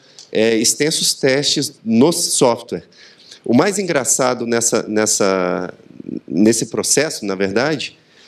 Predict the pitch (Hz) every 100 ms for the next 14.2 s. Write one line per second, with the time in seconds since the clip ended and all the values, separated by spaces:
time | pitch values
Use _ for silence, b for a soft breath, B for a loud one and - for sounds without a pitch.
0 | b - 160 226 120 147 143 117 - 139
1 | 127 147 208 220 208 196 - 123 123 113
2 | 113 101 - - 151 - 135 131 113 -
3 | 190 185 156 135 - 123 120 117 - 101
4 | - - B B B - 101 95 92 -
5 | 127 139 135 127 123 98 117 156 156 101
6 | - - B B B - 123 - 113 165
7 | - - 139 139 170 135 139 151 139 104
8 | 143 196 208 151 110 117 - 135 - -
9 | - _ - 156 214 214 B B B _
10 | 120 139 143 143 180 180 135 143 180 220
11 | - 101 113 180 226 202 135 151 156 156
12 | - 147 143 135 131 117 120 131 - 170
13 | - 120 104 101 - B B - 139 -
14 | 107 110